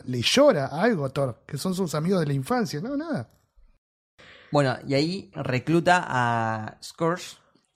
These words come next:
Speaker 2: Y de nuevo, un plano simétrico de ella viendo Asgard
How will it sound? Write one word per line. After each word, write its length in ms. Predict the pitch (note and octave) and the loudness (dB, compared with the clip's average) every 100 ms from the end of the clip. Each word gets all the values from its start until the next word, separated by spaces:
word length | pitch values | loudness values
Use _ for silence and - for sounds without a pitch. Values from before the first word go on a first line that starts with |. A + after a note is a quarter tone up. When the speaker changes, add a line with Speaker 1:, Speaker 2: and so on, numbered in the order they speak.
| _ | _
Speaker 2:
Y 100 | C#3+ | 2
de 80 | C3+ | 4
nuevo, 240 | C#3 C#3 B2 | 6 6 4
un 140 | C3 | 2
plano 220 | C#3+ D3 | 2 0
simétrico 920 | D3 C3+ C3 D3+ D3 C#3+ C#3+ - C#3+ | -2 -2 0 0 -2 -4 -4 2 2
de 200 | B2+ C3 | 2 0
ella 500 | C#3 - C#3+ C#3 - _ | 0 0 -2 -2 -6 _
viendo 480 | D3 D#3+ E3+ D#3+ D#3 | -4 -2 -2 2 4
Asgard 560 | D3+ C3+ C#3 C#3+ D#3+ | 2 2 0 0 -2